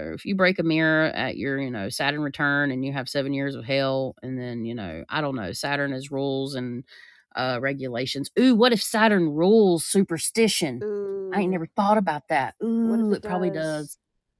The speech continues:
Speaker 1: Ooh, I'm gonna find out.
Speaker 2: Saturn's
Speaker 1: But
Speaker 2: my planet.
Speaker 1: <laughs> Yep.
Speaker 2: Hmm.
Speaker 1: Pretty m-, yep, Capricorn. And then, you know, I wanted to talk about people's belief in superstition. Um,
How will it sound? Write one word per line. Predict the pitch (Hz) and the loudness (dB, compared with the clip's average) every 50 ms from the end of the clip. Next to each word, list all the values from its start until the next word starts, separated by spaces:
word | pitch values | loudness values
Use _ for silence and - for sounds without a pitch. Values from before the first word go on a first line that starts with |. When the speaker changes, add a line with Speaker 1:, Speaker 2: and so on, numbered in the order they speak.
| _ - | _ 0
Speaker 1:
Ooh, | 208 208 208 208 208 202 | 2 2 4 4 2 2
I'm | 185 180 | 2 0
gonna | 160 | -2
find | 147 - 147 147 147 143 147 | -6 -8 -8 -8 -6 -6 -6
out. | 143 135 - - | -6 -6 -8 -10
Speaker 2:
Saturn's | - - - - 202 196 196 202 208 214 214 208 208 202 - | -16 -18 -14 -12 -10 -10 -8 -10 -10 -10 -12 -12 -10 -2 0
Speaker 1:
But | 190 | 0
Speaker 2:
my | - 175 175 175 | 0 0 -4 -12
planet. | 180 - _ 269 254 247 240 240 240 233 233 226 220 208 202 202 202 202 196 - _ _ _ _ _ _ _ _ _ _ _ | -18 -18 _ -14 -12 -12 -12 -12 -12 -12 -12 -14 -14 -14 -12 -12 -12 -14 -14 -16 _ _ _ _ _ _ _ _ _ _ _
Speaker 1:
<laughs> | 247 185 - - 143 - - - 254 226 - - 254 220 196 - 277 208 - _ | 0 0 0 -4 -12 -4 2 4 4 4 4 2 0 0 2 2 2 0 2 _
Yep. | 202 190 190 220 - - _ _ _ | 2 4 4 4 0 -2 _ _ _
Speaker 2:
Hmm. | 233 233 233 226 190 180 190 - _ _ _ _ _ | -10 -8 -8 -10 -12 -14 -20 -20 _ _ _ _ _
Speaker 1:
Pretty | 165 165 180 | 0 2 2
m-, | 190 196 165 - | 2 2 0 0
yep, | 180 202 - - _ _ | -2 -2 -2 -4 _ _
Capricorn. | - 165 175 196 - 208 - - 160 156 156 156 160 165 175 - _ _ _ - - - - - - - _ _ | -6 -6 -6 -4 -8 -12 -4 -2 -2 0 0 0 -2 -4 -6 -10 _ _ _ -20 -20 -20 -20 -20 -20 -20 _ _
And | - 143 165 185 202 202 | -4 0 2 4 4 4
then, | 185 208 220 220 220 226 214 - - - | 4 2 0 0 0 0 0 -2 -6 -10
you | _ - - 220 | _ -8 -4 -2
know, | 226 214 214 214 202 208 196 196 - _ _ _ _ _ _ _ _ _ _ _ _ _ _ _ _ | 0 0 2 2 2 0 0 -2 -6 _ _ _ _ _ _ _ _ _ _ _ _ _ _ _ _
I | 208 214 | 2 2
wanted | 196 196 208 208 202 190 185 - | 4 4 4 4 2 2 0 -2
to | - 208 175 170 160 | -2 0 0 0 0
talk | 156 - - 175 170 - | -2 -4 -6 -6 -4 -4
about | 165 170 165 156 151 151 135 - - _ _ _ | -4 -4 -4 -4 -4 -4 -6 -6 -8 _ _ _
people's | - - 190 180 175 151 151 151 | -6 -6 -6 -4 -4 -4 -6 -4
belief | 147 151 143 143 139 139 143 151 139 - - - | -4 -4 -4 -4 -2 -4 -4 -4 -6 -8 -12 -10
in | - 131 | -10 -8
superstition. | 120 - - 143 - 104 - - - 98 90 85 - - - 87 90 95 - _ _ _ _ _ _ _ - | -6 -6 -8 -8 -10 -10 -12 -10 -12 -12 -12 -12 -12 -14 -14 -14 -14 -16 -16 _ _ _ _ _ _ _ -12
Um, | 147 143 139 135 123 123 123 131 - | -10 -8 -8 -8 -10 -10 -12 -14 -16